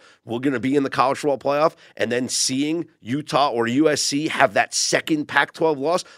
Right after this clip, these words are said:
a lot of motivating factors that can help them get up for a game against an opponent that they probably wouldn't normally be up for.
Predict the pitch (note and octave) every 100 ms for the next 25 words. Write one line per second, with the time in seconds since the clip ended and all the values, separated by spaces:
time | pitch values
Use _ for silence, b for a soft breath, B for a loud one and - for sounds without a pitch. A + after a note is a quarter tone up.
0 | - D#3+ G#3+ D3+ D#3 C3+ B2+ A2 A2+ A2+
1 | - G2+ F#2 F#2+ G2+ F#2+ F#2 - D#3 D#3
2 | C3+ B2 B2+ A#2+ A#2 - G#2+ G2 G#2 G#2+
3 | G2+ G2 B B - G#2+ A2+ G#2 A2 F#2+
4 | - A2 G2+ G2 F#2 G2 F#2 E2 - E3+
5 | D3 B2+ B2+ A2+ F#2 A2 G#2 G2 G2 G2+
6 | F#2+ F#2 E2 E2+ D#2+ - C#2+ G1+